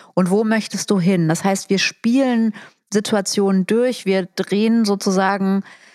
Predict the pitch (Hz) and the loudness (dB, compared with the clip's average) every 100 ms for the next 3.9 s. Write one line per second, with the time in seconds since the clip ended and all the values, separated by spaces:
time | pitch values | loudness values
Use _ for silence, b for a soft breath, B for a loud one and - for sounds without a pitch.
0 | B B - - 190 190 180 220 220 202 | B B -18 -4 -2 0 0 0 0 -2
1 | - 226 226 220 214 202 196 190 - 202 | -2 0 2 0 0 2 0 -2 -2 -2
2 | 214 - - 196 208 202 208 185 - 202 | -2 -4 -2 0 0 0 -2 -2 -2 0
3 | 196 202 190 185 - 226 214 190 | 2 0 0 -2 -2 -4 0 0